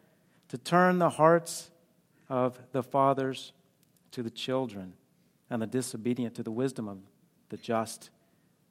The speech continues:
to make ready a people prepared for the Lord." And he was affirmed by Jesus Christ. So let's read, um,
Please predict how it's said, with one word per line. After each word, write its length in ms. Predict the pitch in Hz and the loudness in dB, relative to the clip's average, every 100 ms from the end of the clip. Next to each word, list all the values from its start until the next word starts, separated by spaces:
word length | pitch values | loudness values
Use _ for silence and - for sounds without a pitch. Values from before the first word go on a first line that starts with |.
| _ _ - | _ _ -4
to 80 | 143 | 4
make 200 | 160 156 | 4 4
ready 320 | 147 151 131 | 4 4 4
a 60 | 120 | 0
people 360 | - 143 127 | -2 -8 -8
prepared 600 | - 120 - 135 135 127 113 | -10 -10 -8 -4 -2 -2 -6
for 180 | - | -12
the 120 | 117 110 | -8 -6
Lord." 420 | 113 107 92 90 _ _ _ _ _ _ _ _ _ _ _ _ _ _ - _ | -6 -8 -12 -16 _ _ _ _ _ _ _ _ _ _ _ _ _ _ -20 _
And 120 | 117 110 | -10 -6
he 40 | |
was 140 | 120 | -6
affirmed 460 | 117 - 139 117 104 | -6 -4 -2 -2 -2
by 140 | 107 | -4
Jesus 380 | 101 113 107 101 | -4 -6 -8 -10
Christ. 360 | - 113 101 - | -8 -6 -6 -8
So 100 | 135 | -2
let's 260 | 151 156 | -2 -2
read, 400 | 139 127 123 117 - | -4 -2 -2 -6 -8
um, 340 | 139 110 117 | -4 -4 -6